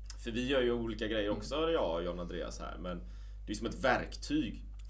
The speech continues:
Speaker 1: för någonting.
Speaker 2: Ex-, exakt.
Speaker 1: Ett verktyg, som har använt verktyget då. Titta
Speaker 2: Ja.
Speaker 1: på verktyget, kom igång och
Speaker 2: Ja.
Speaker 1: arbeta för det. Det finns ju alla möjligheter.
Speaker 2: Ja, och, och, och det är ju som så att man kan ju också välja hur ska man,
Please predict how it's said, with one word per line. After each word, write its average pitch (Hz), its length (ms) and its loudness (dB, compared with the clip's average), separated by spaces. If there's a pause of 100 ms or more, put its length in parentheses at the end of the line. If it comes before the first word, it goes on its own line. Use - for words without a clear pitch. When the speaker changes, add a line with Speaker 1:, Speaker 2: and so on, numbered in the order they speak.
Speaker 1:
för 92 260 4
någonting. - 480 0
Speaker 2:
Ex-, 117 140 4
exakt. 127 400 0
Speaker 1:
Ett - 140 -8
verktyg, 127 760 -2
som 107 80 -4
har 107 80 -4
använt 117 520 -4
verktyget - 680 -4
då. - 80 -8
Titta - 240 -4
Speaker 2:
Ja. 156 240 0
Speaker 1:
på 165 60 -6
verktyget, - 640 -6
kom 104 200 -6
igång 107 320 -6
och 160 180 -6
Speaker 2:
Ja. 101 120 -4 (240)
Speaker 1:
arbeta 95 420 -6
för - 320 -8
det. - 60 -6
Det - 460 -10
finns - 140 -10
ju 143 40 -6
alla 113 160 -4
möjligheter. - 460 -6 (180)
Speaker 2:
Ja, 156 160 2
och, 139 340 0
och, 151 260 -4
och - 180 -6
det 143 140 -2
är 131 80 2
ju 110 120 -2
som 165 160 -4
så - 120 -2
att 113 120 -2
man 127 100 -2
kan 127 260 -2
ju 117 60 -2
också 123 240 -4
välja 117 360 0
hur 123 180 -4
ska 123 200 -4
man, 117 260 -4